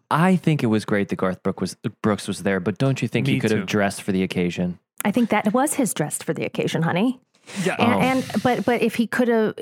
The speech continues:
Speaker 3: I know he has more breath control. I know he has more support than that. You know what I mean? I think he's such a great singer, big fan,
Speaker 2: Yeah.
Speaker 3: but you can't breathe in the middle of amazing. That's not,
Speaker 2: Yep.
Speaker 3: that's a crime, actually. That's the one thing that I,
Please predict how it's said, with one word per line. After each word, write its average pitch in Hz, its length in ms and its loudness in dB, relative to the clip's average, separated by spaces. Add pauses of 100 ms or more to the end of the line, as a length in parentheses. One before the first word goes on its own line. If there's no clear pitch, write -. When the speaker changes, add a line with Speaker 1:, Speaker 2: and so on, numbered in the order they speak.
Speaker 3:
I 269 160 2
know 359 120 2
he 277 140 2
has 190 140 2
more 165 120 0
breath 156 220 -4
control. - 480 0
I 233 80 2
know 262 120 2
he 247 120 2
has 262 160 0
more 214 140 2
support 185 320 -2
than - 160 -4
that. - 220 -6
You 220 100 2
know 220 60 2
what 220 60 2
I 220 60 0
mean? 214 260 0 (120)
I 208 100 0
think 220 200 0
he's 208 260 0 (140)
such - 320 -2
a 220 40 0
great 190 220 0
singer, 226 460 0 (380)
big 226 140 2
fan, 233 480 2
Speaker 2:
Yeah. 320 60 -4 (320)
Speaker 3:
but 214 180 2
you 220 100 4
can't - 280 -2
breathe 262 220 2
in 220 100 4
the 180 60 4
middle 160 200 2
of - 100 -2
amazing. - 580 -6 (280)
That's 202 240 0
not, 202 260 4
Speaker 2:
Yep. 208 120 -2 (160)
Speaker 3:
that's 202 300 0
a 214 40 -2
crime, 202 320 2
actually. - 460 -4 (600)
That's 208 200 0
the 247 60 4
one 208 540 4
thing 185 240 2
that 165 80 2
I, 147 180 0